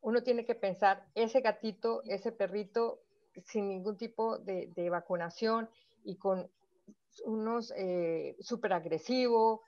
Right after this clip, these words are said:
y que tiene, eh, espuma en la boca y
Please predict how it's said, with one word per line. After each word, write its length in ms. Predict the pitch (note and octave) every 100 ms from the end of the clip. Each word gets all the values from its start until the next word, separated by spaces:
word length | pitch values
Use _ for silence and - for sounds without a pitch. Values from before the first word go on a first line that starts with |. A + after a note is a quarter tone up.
| - - -
y 240 | E3+ E3
que 140 | - F3+
tiene, 1400 | G#3 G3+ G3 G3+ G3+ G3 F#3+ F#3 F3 E3+ D#3 - - -
eh, 840 | - - - - - - - - -
espuma 340 | - G#3+ G3
en 60 | F3+
la 80 | D#3+
boca 520 | G#3+ A#3 - G#3+ G#3
y 520 | G3+ E3+ E3 - B2+